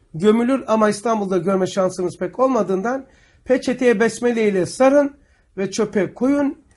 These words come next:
ama sarın onu. Öyle açıkta olmasın, besmele ile sarın ki kimse onu yiyemesin. O maddeye musallat olmasın.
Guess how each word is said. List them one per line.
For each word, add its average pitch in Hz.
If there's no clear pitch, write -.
ama 208
sarın 220
onu. 123
Öyle 202
açıkta 214
olmasın, 202
besmele 220
ile 196
sarın 277
ki 202
kimse 226
onu 214
yiyemesin. 208
O 214
maddeye 214
musallat 220
olmasın. 226